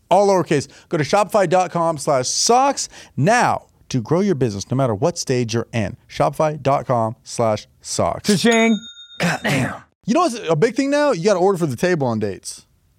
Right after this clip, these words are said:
Speaker 1: which is also weird.
Speaker 2: I don't know how to read the fucking menu.
Speaker 1: I don't know
Speaker 2: I
Speaker 1: how
Speaker 2: gotta
Speaker 1: to read.
Speaker 2: order a god-, dude, don't make me order for you.
Speaker 1: Well,
Speaker 2: Hold on, now I have to order for
Speaker 1: I
Speaker 2: you?
Speaker 1: was in New
Speaker 2: I have
Speaker 1: York.
Speaker 2: to pay for your fucking
Speaker 1: No, I
Speaker 2: Uber
Speaker 1: was in
Speaker 2: and
Speaker 1: New
Speaker 2: order
Speaker 1: York,
Speaker 2: for
Speaker 1: and
Speaker 2: you?
Speaker 1: this girl's like, "Oh, I don't."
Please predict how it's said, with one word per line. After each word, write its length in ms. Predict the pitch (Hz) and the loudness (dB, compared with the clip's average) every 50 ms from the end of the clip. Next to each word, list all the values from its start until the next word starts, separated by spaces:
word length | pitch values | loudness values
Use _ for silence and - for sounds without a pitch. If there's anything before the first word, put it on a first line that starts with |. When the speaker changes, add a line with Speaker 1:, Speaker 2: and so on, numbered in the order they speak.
| _ _ - | _ _ -8
Speaker 1:
which 260 | 220 233 285 349 - 262 | -4 -2 -2 -2 -2 0
is 60 | - | 0
also 260 | 262 294 262 - 156 | 0 0 0 -2 -2
weird. 360 | 123 120 110 92 - - _ _ - - - | -2 -2 -2 -4 -6 -10 _ _ -20 -12 -4
Speaker 2:
I 120 | 208 277 | 0 2
don't 100 | 330 330 294 | 2 2 4
know 80 | 254 | 2
how 100 | 226 233 | 2 2
to 60 | 202 | 2
read 220 | 165 160 185 185 147 | 2 2 2 0 0
the 80 | 143 | -2
fucking 400 | - - - 180 - - 143 131 | -2 -2 -2 -2 0 -2 -2 -2
menu. 380 | 131 127 123 120 117 113 98 95 | -2 -2 -2 -2 -4 -4 -6 -6
Speaker 1:
I 80 | - 175 | -4 -2
don't 80 | 185 156 | 0 2
know 60 | 113 | 2
Speaker 2:
I 40 | 104 | 4
Speaker 1:
how 60 | 98 | 4
Speaker 2:
gotta 100 | 92 101 | 2 2
Speaker 1:
to 40 | 117 | 4
read. 120 | 160 180 | 4 4
Speaker 2:
order 200 | 190 190 190 185 | 6 6 4 4
a 60 | 170 151 | 2 2
god-, 400 | 113 170 170 156 - 185 175 139 120 - - - - - _ - | 2 0 0 0 -2 -8 -12 -14 -16 -18 -20 -20 -20 -20 _ 0
dude, 340 | - 247 226 185 156 123 - - _ _ | 2 4 4 4 2 0 -4 -10 _ _
don't 160 | - 285 339 | 0 2 4
make 160 | 330 294 226 | 2 2 2
me 100 | 240 233 | 2 2
order 320 | 190 - 147 147 156 165 160 | 2 2 2 2 2 0 0
for 120 | 131 170 170 | -2 -2 -2
you. 300 | 180 190 214 247 262 254 _ _ _ _ _ _ _ _ _ - - - - - _ - | 0 0 0 0 -2 -6 _ _ _ _ _ _ _ _ _ -20 -20 -20 -20 -14 _ 2
Speaker 1:
Well, 140 | 220 240 | 4 4
Speaker 2:
Hold 140 | 240 196 170 | 4 4 4
on, 40 | 170 | 2
now 160 | 196 226 262 | 2 4 4
I 40 | 285 | 2
have 100 | 277 226 | 2 2
to 80 | 226 - | 2 2
order 320 | 180 202 233 262 311 269 | 4 4 4 4 4 4
for 100 | 262 330 | 4 6
Speaker 1:
I 40 | 349 | 6
Speaker 2:
you? 60 | 349 240 | 6 6
Speaker 1:
was 80 | - | 4
in 80 | 247 240 | 2 0
New 60 | 226 | 2
Speaker 2:
I 20 | 196 | 2
have 240 | 180 220 175 202 | 4 4 4 4
Speaker 1:
York. 20 | 208 | 4
Speaker 2:
to 80 | 208 | 2
pay 80 | 254 262 | 2 2
for 60 | 233 | 2
your 100 | 226 247 | 2 0
fucking 240 | 185 240 247 226 233 | 2 2 2 4 4
Speaker 1:
No, 60 | 240 247 | 4 6
I 40 | |
Speaker 2:
Uber 80 | - 220 | 6 6
Speaker 1:
was 80 | 190 196 | 6 6
in 60 | 240 | 4
Speaker 2:
and 40 | 269 | 4
Speaker 1:
New 40 | 247 | 4
Speaker 2:
order 80 | 254 285 | 4 4
Speaker 1:
York, 80 | 311 | 4
Speaker 2:
for 40 | 311 330 | 2 2
Speaker 1:
and 40 | |
Speaker 2:
you? 60 | 240 214 | 2 2
Speaker 1:
this 80 | 180 | 2
girl's 220 | - 226 214 180 190 | 0 0 0 2 0
like, 180 | 180 147 - - | -2 -2 -2 0
"Oh, 120 | 160 165 | 2 4
I 160 | 160 151 151 151 | 4 4 4 4
don't." 240 | 151 143 135 - | 2 0 -2 -4